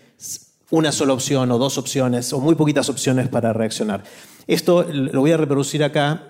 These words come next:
Eh, tomemos, si puede ser, con esta cámara un poco más cerca porque no, no podemos reproducirlo ahí. Lo de arriba es una foto y yo voy a describir lo que va a pasar.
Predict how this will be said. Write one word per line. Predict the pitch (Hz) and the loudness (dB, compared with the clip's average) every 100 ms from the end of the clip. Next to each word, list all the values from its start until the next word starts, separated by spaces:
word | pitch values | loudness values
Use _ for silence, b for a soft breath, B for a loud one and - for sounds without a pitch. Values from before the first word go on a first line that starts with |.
| - | -8
Eh, | 143 127 123 120 - - - | -2 0 0 -2 -8 -16 -2
tomemos, | 151 220 220 | 0 2 0
si | - 156 | -2 0
puede | 160 156 | 2 2
ser, | 175 | 0
con | 156 156 | 0 -2
esta | 156 151 | -2 -2
cámara | 156 160 | 0 2
un | 147 | 0
poco | 147 147 | 0 -2
más | 135 | -2
cerca | 151 147 135 | -2 0 -2
porque | 131 127 | 0 0
no, | 147 156 147 | 0 0 -2
no | 135 151 | -4 0
podemos | 151 151 | 2 2
reproducirlo | 139 123 123 135 120 | 0 0 0 0 0
ahí. | 110 | 0
Lo | 107 | -2
de | 113 | -2
arriba | 151 156 | 0 0
es | - | -2
una | 139 131 | -4 -2
foto | 160 135 143 160 B B B - | 0 0 -2 -4 B B B -6
y | |
yo | 127 | 0
voy | 160 175 | 2 2
a | |
describir | 156 151 160 143 156 165 160 | 2 0 0 2 2 2 0
lo | 135 | 0
que | 135 | 2
va | 127 | 0
a | |
pasar. | 123 - 110 107 | -2 -2 -4 -6